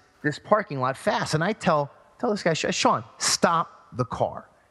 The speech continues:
What are you doing?" I go, "Stop the car. I'm going to check on him. This is a guy I'm going to see again. This is not a guy I want to make an enemy. He did not deserve this." So I get out of the car.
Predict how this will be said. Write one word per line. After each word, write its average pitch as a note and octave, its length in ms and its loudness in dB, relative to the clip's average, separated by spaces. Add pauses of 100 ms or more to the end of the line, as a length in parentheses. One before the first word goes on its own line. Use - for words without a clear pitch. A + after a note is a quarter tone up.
(100)
What F3 180 2
are - 20 0
you G3+ 80 0
doing?" D#3+ 260 0
I B2 60 0
go, B2+ 80 0
"Stop - 480 0
the - 80 -6
car. - 320 -2
I'm E3+ 160 2
going F3 220 0
to D3 80 -2
check - 400 -2
on G2+ 140 -2
him. G2+ 180 -4
This C3+ 160 -2
is F#3 60 0
a G3 60 4
guy D3 240 0
I'm C3+ 140 0
going B2+ 240 0
to G#2 80 -4
see F3 340 -2
again. F2 400 -6 (220)
This C#3+ 240 0
is C#3+ 120 -6
not D#3+ 140 4
a G3 60 0
guy D3+ 240 0
I C#3+ 60 2
want C#3 260 -2
to D#3 120 -8
make C#3 220 0
an C3 120 -14
enemy. B2 300 2
He B2 100 0
did A#2 160 -2
not C#3 180 0
deserve C#3 420 0
this." F2 140 -12
So - 140 -2
I G3 120 2
get A#3 160 0
out E3 100 2
of D3 60 0
the C3+ 60 -6
car. - 400 -2